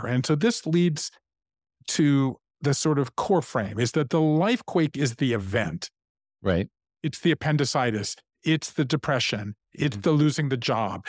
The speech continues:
Speaker 1: It's the
Speaker 2: Mm-hmm.
Speaker 1: pandemic. And the lifequake puts you on your heels, and the life transition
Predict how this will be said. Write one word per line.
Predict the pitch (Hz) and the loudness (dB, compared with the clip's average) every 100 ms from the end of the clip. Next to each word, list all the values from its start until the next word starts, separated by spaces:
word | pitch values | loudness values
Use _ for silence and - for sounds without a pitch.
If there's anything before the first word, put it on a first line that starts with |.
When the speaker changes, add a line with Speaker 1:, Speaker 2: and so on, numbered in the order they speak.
| - | -6
Speaker 1:
It's | - - | -4 -2
the | - | -2
Speaker 2:
Mm-hmm. | 110 | -2
Speaker 1:
pandemic. | - 139 120 120 110 - _ - _ _ - | 0 -2 0 -2 -4 -14 _ -20 _ _ -2
And | 156 160 | 2 4
the | |
lifequake | 160 160 208 - - 202 190 - | 2 2 0 -4 -2 0 0 -6
puts | - 151 - | -4 -4 0
you | 143 | 0
on | 127 123 | 0 0
your | 113 | -2
heels, | - 220 226 120 101 - - _ _ _ | -2 0 2 2 -2 -8 -14 _ _ _
and | - 147 | 0 2
the | 147 | 2
life | 147 156 143 | 2 2 -2
transition | - 156 143 127 196 - - 127 123 | -2 2 2 2 0 0 -2 -2 -2